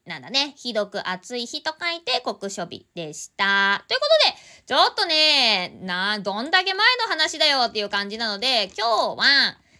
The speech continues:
一問正解できたらやった。二問正解できたらすごい。三問正解できて優秀。四問正解で、宇宙人の理科星人五問正解で、今日は理科星人の神様としたいと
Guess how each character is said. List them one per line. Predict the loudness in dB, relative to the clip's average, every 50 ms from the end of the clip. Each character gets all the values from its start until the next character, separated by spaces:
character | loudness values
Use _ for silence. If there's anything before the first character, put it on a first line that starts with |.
| _
一 | -14 -10 -8 -6 -4
問 | -4 -4 -4
正 | -4 -6 -6 -4
解 | -4 -4 -4 -4
で | -6
き | -4 -2
た | -2 -2
ら | 0 -2
や | -2 -2 -2
っ | -4 -8 _ _
た。 | -4 -2 -2 -2 -2 -4 -6
二 | -8 -8 -6
問 | -6 -8 -8
正 | -6 -8 -6 -6
解 | -6 -6
で | -6 -8
き | -8
た | -8 -6
ら | -6 -6
す | -6 -8 -10 -10 -4
ご | 2 2 2
い。 | 2 0 -4 _
三 | -10 -8 -6 -6 -4
問 | -4 -6 -6
正 | -6 -6 -6
解 | -4 -4 -4
で | -4 -6
き | -8 -6
て | -6 -6
優 | -6 -6 -6 -4 -4 -2 -4
秀。 | -4 -4 -6 -6 -6 -6 -4
四 | -2 -2 -2 -2
問 | -2 -4 -4
正 | -4 -6 -6
解 | -4 -4 -2
で、 | -2 -4 -4 _ _ _ _ _ _ _ _ _
宇 | -10 -10
宙 | -6 -6 -6 -4
人 | -4 -6 -6 -6
の | -6 -6
理 | -8 -6 -2
科 | 0 0 0
星 | 0 -2 -2 -2 0 -2 -2
人 | 0 0 0 0 -2 -2
五 | 0 4 4 4
問 | 6 6 6 6 4 2
正 | 0 0 0 0 2
解 | 4 4 4 4 4
で、 | 4 2 2 0 -2 -4
今 | -2 0
日 | 2
は | 2 2 0 -2 2 4 4 4 4 2 -2 _ _ _ _ _
理 | -6 -6 -4
科 | -2 -2 -2 -2
星 | -2 -4 -4 -4 -4 -4
人 | -6 -8 -10 -10 -6 -2
の | -2 -2 -2 -4 _ -10
神 | -4 0 2 4 4 2 0 -4 -4 -4 -4 -2 -2 -4
様 | -4 -4
と | -6
し | -4 -2
た | -2
い | -2 0
と | 0 -2